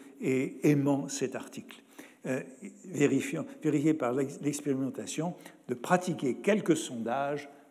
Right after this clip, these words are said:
dans les gens que je connaissais. C'était le jour de maman, peut-être on lui en parlerait. Et puis,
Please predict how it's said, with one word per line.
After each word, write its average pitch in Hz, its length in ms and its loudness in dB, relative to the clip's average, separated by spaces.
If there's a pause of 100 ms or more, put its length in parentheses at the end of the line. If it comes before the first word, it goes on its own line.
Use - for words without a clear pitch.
dans 139 180 -4
les 123 240 0
gens 143 360 -2 (280)
que 190 100 6
je 147 120 0
connaissais. 131 640 -4 (220)
C'était 156 380 0
le 117 220 2
jour 123 480 4 (260)
de 180 120 12
maman, 131 460 2 (380)
peut-être 143 500 0 (360)
on 127 160 2
lui 120 340 0 (300)
en 131 160 -2
parlerait. 104 580 -2 (640)
Et 147 80 2
puis, 170 400 2